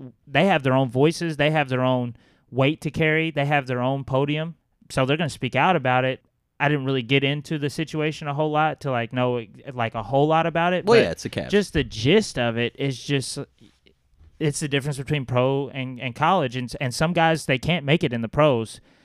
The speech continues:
Speaker 1: And I think that this might be another example of it. I mean, Beilein was a fantastic coach in college for a lot of years. He, you know, a Michigan team that, Michigan's a, you know, a good program. You know, they're a good school. We all know who the Michigan Wolverines are for a lot of different reasons,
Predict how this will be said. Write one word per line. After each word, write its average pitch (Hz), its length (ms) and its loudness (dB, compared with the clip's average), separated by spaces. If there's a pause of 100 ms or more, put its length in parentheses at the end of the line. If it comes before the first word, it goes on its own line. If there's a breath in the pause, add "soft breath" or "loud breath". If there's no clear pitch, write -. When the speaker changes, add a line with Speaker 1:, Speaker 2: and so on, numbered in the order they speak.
(200 soft breath)
Speaker 1:
And 131 120 2
I 135 80 4
think 147 260 0
that 139 260 -2
this 135 180 -4
might 139 220 0
be 131 120 0
another 120 360 -2
example 117 440 -6
of 107 120 -6
it. 95 60 -10
I 123 100 -4
mean, 127 160 0
Beilein 131 340 4
was 117 100 -6
a 120 60 -6
fantastic 127 840 -6
coach 117 320 -2
in 117 80 -6
college 120 400 0
for 120 160 -4
a 110 40 -6
lot 120 220 -2
of 113 100 -6
years. 117 400 -4 (380 soft breath)
He, 131 300 2 (200)
you 143 140 0
know, 123 140 4
a 120 40 2
Michigan 139 380 0
team 131 300 -2
that, 117 240 0 (800 soft breath)
Michigan's 180 440 -2
a, 120 140 0 (160)
you 151 120 -6
know, 117 180 -2
a 113 40 -6
good 127 180 -4
program. 127 600 -2
You 131 80 -6
know, 127 100 -4
they're 135 140 0
a - 20 0
good 123 200 -4
school. 147 340 2
We 135 120 0
all 127 160 2
know 120 200 -2
who 123 140 -4
the 113 100 -6
Michigan 120 340 -4
Wolverines 120 540 -4
are 120 420 -2
for 135 140 -4
a 120 60 2
lot 127 200 4
of 120 80 -4
different 123 280 -6
reasons, 139 500 -2